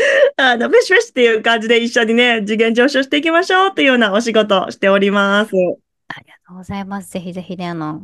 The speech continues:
Speaker 2: このね、爆耳のポッドキャストでも、あの、皆さんのお尻を叩いていただければと <laughs> 思います。はい、あのね、早速なんですけど、そのね、エピソードで、あの、違和感があるところに飛び込めっていうね、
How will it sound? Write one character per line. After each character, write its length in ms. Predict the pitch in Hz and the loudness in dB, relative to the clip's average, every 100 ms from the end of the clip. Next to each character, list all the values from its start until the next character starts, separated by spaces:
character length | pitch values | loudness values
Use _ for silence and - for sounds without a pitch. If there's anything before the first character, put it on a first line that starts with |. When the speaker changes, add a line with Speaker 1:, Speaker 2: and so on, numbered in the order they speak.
| 202 | -16
Speaker 2:
こ 100 | 190 | -14
の 120 | 165 | -12
ね、 140 | 180 - | -12 -6
爆 220 | 180 175 | -6 -6
耳 200 | 170 170 | -8 -8
の 120 | 170 | -8
ポ 100 | - | -10
ッ 40 | |
ド 120 | 220 185 | -10 -10
キ 80 | |
ャ 60 | 196 | -10
ス 80 | - | -10
ト 60 | |
で 100 | 165 | -8
も、 200 | 156 151 | -6 -6
あ 40 | 151 | -8
の、 100 | 151 | -8
皆 220 | 160 175 | -8 -8
さ 80 | 175 | -8
ん 40 | |
の 120 | 160 | -10
お 40 | 165 | -10
尻 300 | - 226 214 | -6 -4 0
を 120 | 294 | 0
叩 320 | 262 - 233 240 | 0 -2 0 0
い 60 | |
て 100 | 247 | 0
い 60 | 220 | -2
た 100 | 220 | -2
だ 100 | 214 | -4
け 80 | 226 | -6
れ 80 | |
ば 100 | 214 | -8
と 100 | - 247 381 - 466 - | -8 -6 -6 -4 -6 -6
<laughs> 440 | - - 740 - - | -6 -2 -2 -6 -6
思 160 | 349 | 0
い 60 | 349 | 0
ま 160 | 349 359 | 0 -2
す。 80 | - - 440 - - - | -6 -10 -8 -8 -10 -2
は 260 | 330 349 | 0 2
い、 60 | 339 | 2
あ 180 | 269 277 | 0 0
の 320 | 254 247 247 | -2 -4 -4
ね、 140 | 262 | -4
早 160 | 254 214 | -4 -8
速 240 | 226 240 | -8 -6
な 120 | 240 | -4
ん 40 | 202 | -4
で 100 | 185 | -4
す 60 | |
け 100 | - | -4
ど、 100 | 170 | -4
そ 140 | 180 220 | -4 -2
の 100 | 240 | 0
ね、 220 | 247 247 | 2 2
エ 60 | 247 | -2
ピ 100 | - | -2
ソ 160 | 196 | -2
ー 20 | |
ド 140 | 170 147 | 0 -4
で、 80 | - | -6
あ 80 | 175 | -10
の、 120 | 180 | -2
違 120 | 220 | 0
和 120 | 277 | 2
感 220 | 381 359 208 | 2 0 -2
が 160 | - | -6
あ 80 | 190 | -8
る 100 | 202 | -8
と 120 | - | -10
こ 140 | - 170 | -14 -12
ろ 100 | 165 | -12
に 100 | 156 | -10
飛 160 | 180 | -8
び 100 | 180 | -6
込 140 | - 202 | -4 -2
め 160 | 175 | -2
っ 80 | - | -4
て 160 | - 147 | -6 -6
い 100 | 123 | -6
う 60 | |
ね、 80 | - | -10